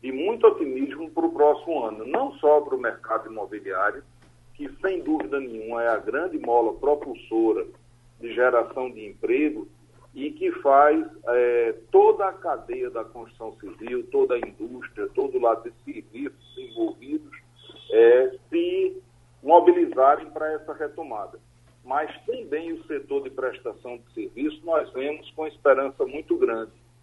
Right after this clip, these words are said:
É muito interessante a gente entender, quando fala de construção civil, que não é só aquela área que faz habitação, seja popular ou de renda mais alta, que é interessante.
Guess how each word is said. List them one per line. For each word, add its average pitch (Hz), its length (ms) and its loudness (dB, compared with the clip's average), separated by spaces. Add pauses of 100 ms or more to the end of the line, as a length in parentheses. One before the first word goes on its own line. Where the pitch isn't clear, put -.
(340)
É 120 80 4
muito 196 260 0
interessante 151 720 2
a 139 80 0
gente 135 300 -10
entender, 131 480 -6
quando 143 240 -12
fala 127 240 2
de 117 120 -6
construção 117 520 -14
civil, 135 380 -16
que 156 80 -12
não 165 120 -6
é 165 80 -4 (160)
só 143 200 4
aquela 120 500 -4
área 107 240 -8 (520)
que 135 200 -14
faz 131 300 4
habitação, 113 760 -4 (120)
seja 123 260 -2
popular 104 560 -4
ou 104 120 -2
de 104 100 -12
renda 107 260 -10
mais 101 320 -14
alta, 147 380 2 (420)
que 135 140 2
é 143 120 4
interessante. 156 680 -4